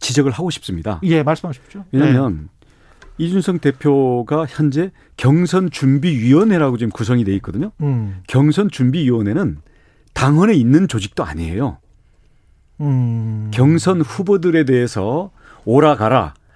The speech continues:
Speaker 1: 아니면 프로그램을 제시하고 이렇게 할 수 있는 것은 선거관리위원회가 구성이 돼야 되는 거고요.
Speaker 2: 예.
Speaker 1: 당원에 있는.
Speaker 2: 예.
Speaker 1: 이건 팔월 이십삼 일 날 구성되도록 돼 있어요.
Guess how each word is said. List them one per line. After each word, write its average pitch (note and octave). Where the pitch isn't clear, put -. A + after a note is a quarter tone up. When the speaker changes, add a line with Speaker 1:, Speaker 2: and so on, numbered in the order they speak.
Speaker 1:
아니면 C3+
프로그램을 D#3
제시하고 C3+
이렇게 E3
할 D3
수 -
있는 A#2+
것은 G3+
선거관리위원회가 C3+
구성이 B2+
돼야 C3
되는 B2
거고요. G2
Speaker 2:
예. C#3+
Speaker 1:
당원에 A#2+
있는. G#2+
Speaker 2:
예. C3
Speaker 1:
이건 D#3+
팔월 G3
이십삼 C#3+
일 C#3
날 D#3
구성되도록 C3
돼 F#2
있어요. F#2+